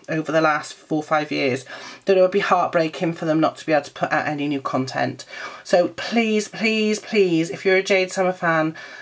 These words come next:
do consider supporting them on Lulu. I know I will be once we get past Christmas, regardless of whether they've released their new books. There are still books I haven't got that I want, and I will be ordering them from lulu dot com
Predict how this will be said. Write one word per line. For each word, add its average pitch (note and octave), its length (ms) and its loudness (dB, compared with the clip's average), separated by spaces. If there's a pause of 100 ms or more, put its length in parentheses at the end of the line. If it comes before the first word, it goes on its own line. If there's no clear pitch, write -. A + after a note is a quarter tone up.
(220)
do G#3+ 200 4
consider G3 400 0
supporting F3 560 -2
them E3+ 100 2
on D#3+ 120 2
Lulu. D3+ 320 0
I F3 140 0
know G#3+ 180 4
I F#3+ 220 2
will G#3+ 160 -2
be A3+ 140 -2
once G#3 240 4
we C4+ 60 2
get B3 180 2
past - 300 -2
Christmas, - 640 -2 (880)
regardless G3 540 0
of A3+ 100 -2
whether F#3 200 4
they've F3 200 4
released E3+ 340 -4
their D#3+ 120 4
new D#3+ 180 2 (100)
books. - 460 -4 (640)
There F#3 260 4
are F#3 160 2
still A3 240 0
books - 240 -2
I G3 60 2
haven't F#3 320 -2
got E3 220 2
that D#3+ 120 2
I E3 80 0
want, D3+ 540 0 (420)
and E3 120 4
I E3 100 4
will E3+ 300 4
be F3+ 140 0
ordering D#3+ 480 4
them D#3 160 4
from E3 260 -4
lulu D3+ 280 -4
dot C#3+ 220 -2
com - 420 -6